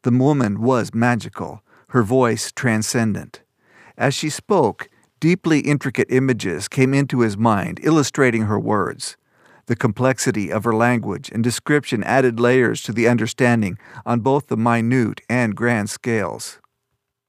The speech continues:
When she completed the story and asked, "Now then, who heard me change to a different language?" the majority of the trainees raised their hands.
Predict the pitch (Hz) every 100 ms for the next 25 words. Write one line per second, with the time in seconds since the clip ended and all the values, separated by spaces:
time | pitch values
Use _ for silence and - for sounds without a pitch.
0 | _ _ _ _ _ _ _ _ _ 147
1 | 151 - - 165 160 233 196 147 110 107
2 | - 104 92 98 107 113 101 95 104 -
3 | _ _ _ _ 127 156 147 110 95 87
4 | 101 - _ _ - 202 180 202 156 151
5 | 139 - 151 127 104 104 - 135 113 143
6 | 135 - 131 139 113 95 - - - _
7 | _ _ _ _ _ _ _ - 123 120
8 | 143 180 139 110 104 - 135 117 123 110
9 | 92 - 113 104 - 90 107 107 90 -
10 | -